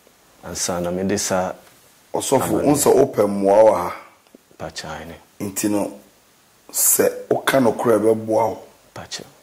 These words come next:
Speaker 2: Saa question a mebisa wo yi, mɛkɔ back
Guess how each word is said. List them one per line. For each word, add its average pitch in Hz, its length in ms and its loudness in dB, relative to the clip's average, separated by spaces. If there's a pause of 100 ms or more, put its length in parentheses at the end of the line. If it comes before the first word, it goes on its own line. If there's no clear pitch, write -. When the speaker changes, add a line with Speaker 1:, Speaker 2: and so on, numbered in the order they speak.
(960)
Speaker 2:
Saa - 240 0
question 120 380 -4
a 110 80 2
mebisa 110 500 -2
wo 104 120 -2
yi, 95 120 -10 (840)
mɛkɔ 123 420 2
back - 320 0